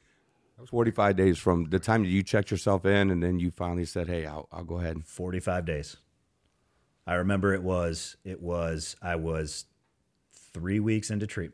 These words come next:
Speaker 2: or into I O P. And yeah, I, I finally said, I said, "Hey man, I,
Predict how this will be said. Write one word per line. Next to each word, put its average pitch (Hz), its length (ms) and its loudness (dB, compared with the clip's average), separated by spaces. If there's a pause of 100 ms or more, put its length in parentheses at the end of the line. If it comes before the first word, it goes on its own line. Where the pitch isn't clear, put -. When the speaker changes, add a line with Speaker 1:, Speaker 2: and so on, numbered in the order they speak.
Speaker 2:
or 82 320 -6
into 92 180 -6
I 85 180 -4
O 101 80 -2
P. 78 260 -10 (1120)
And 78 640 -6 (2000)
yeah, 90 200 -2 (400)
I, 87 100 -2 (160)
I - 40 -2
finally 87 340 -2
said, 92 200 -2
I 82 60 -4
said, 85 220 -4
"Hey 95 100 0
man, 87 220 -4
I, 85 160 -6